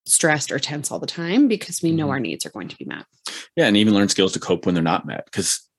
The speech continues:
Speaker 2: when
Speaker 1: Sure.
Speaker 2: our, when our needs, unfortunately, at times are dependent upon, you know, external factors, like another person, like on a sexual level, that w-, they're not dependable. We're humans.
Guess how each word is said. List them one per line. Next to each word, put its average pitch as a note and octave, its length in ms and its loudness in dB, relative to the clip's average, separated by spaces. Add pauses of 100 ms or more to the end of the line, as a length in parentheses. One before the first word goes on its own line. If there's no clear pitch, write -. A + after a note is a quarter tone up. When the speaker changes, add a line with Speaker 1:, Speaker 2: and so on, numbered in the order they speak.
Speaker 2:
when G#2+ 120 4
Speaker 1:
Sure. A2+ 80 6
Speaker 2:
our, B2 80 4
when A2+ 160 4
our A2+ 120 4
needs, G#2+ 360 4
unfortunately, F#2+ 540 0
at - 60 -2
times F#2 240 0
are F2 120 4
dependent F2 300 -4
upon, E2 440 -4 (400)
you F2+ 80 -4
know, D2 160 -6 (380)
external F2+ 340 2
factors, F#2+ 380 0
like F2+ 120 2
another D#2+ 240 0
person, A#2+ 460 -2
like - 160 6
on - 100 2
a - 40 2
sexual - 320 0
level, - 260 -4 (640)
that F2+ 320 2 (580)
w-, F#2+ 240 -6
they're G#2+ 120 4
not A#2 180 4
dependable. - 480 0
We're F#2 100 4
humans. - 540 0